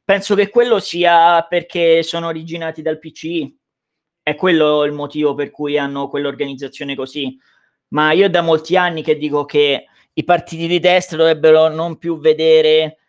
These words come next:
ai partiti come i conservatori o altro che hanno i loro centri di ricerca, però poi a livello giovanile non hanno quello, ma dovrebbero andare a vedere da esempi come il Giappone, dove ci stanno addirittura le scuole di formazione partitica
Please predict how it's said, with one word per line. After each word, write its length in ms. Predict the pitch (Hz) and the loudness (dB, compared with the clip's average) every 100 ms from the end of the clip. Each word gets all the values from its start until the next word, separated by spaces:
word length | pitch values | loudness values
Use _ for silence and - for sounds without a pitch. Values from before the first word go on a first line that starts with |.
| _ _ _ - | _ _ _ -4
ai 340 | 151 156 156 | 0 0 -2
partiti 500 | 160 160 - 160 156 | -2 -4 -6 -12 -8
come 300 | 147 151 151 | -6 -6 -6
i 60 | 151 | -6
conservatori 800 | 151 147 160 151 151 156 151 156 | -8 -6 -6 -4 -2 -2 0 2
o 80 | |
altro 420 | 151 160 160 - 151 | 2 2 0 -4 -4
che 100 | 151 | -4
hanno 140 | 151 | -6
i 60 | 151 | -4
loro 240 | 151 147 | -2 -4
centri 320 | 147 151 151 | -6 -10 -10
di 100 | 143 | -12
ricerca, 500 | 143 147 160 160 151 | -12 -4 -2 -2 -4
però 280 | 147 151 156 | -2 -2 0
poi 180 | 160 156 | 2 2
a 40 | |
livello 380 | 151 151 151 151 | 2 0 2 0
giovanile 300 | 139 151 160 | -2 -6 -4
non 140 | 151 | -6
hanno 220 | 151 151 151 | -4 -6 0
quello, 380 | 151 156 156 | 4 4 2
ma 320 | 147 151 151 - _ _ _ | -2 0 -2 -6 _ _ _
dovrebbero 400 | 151 156 151 156 | 0 0 2 0
andare 280 | 151 151 151 | 2 0 0
a 100 | 143 | 0
vedere 680 | 151 151 156 151 147 147 139 | -4 0 2 4 2 -2 -2
da 460 | 147 143 143 - _ _ _ _ _ | -2 0 0 -4 _ _ _ _ _
esempi 500 | - 151 160 156 151 | -4 -2 0 -2 -4
come 220 | 151 151 151 | -4 -4 -4
il 80 | |
Giappone, 560 | 143 156 - 170 160 151 | -4 -4 -2 0 0 2
dove 180 | 151 147 | 2 0
ci 100 | 147 | -4
stanno 260 | - 151 | -8 -6
addirittura 460 | 151 151 151 151 160 | -6 -6 -8 -2 0
le 100 | 151 | 0
scuole 300 | 147 165 156 | 0 0 0
di 80 | 147 | 0
formazione 600 | - 151 151 143 - 151 | -8 -8 -8 -12 -14 -12
partitica 760 | 127 143 - 160 147 131 135 | -10 -12 -10 -14 -12 -8 -8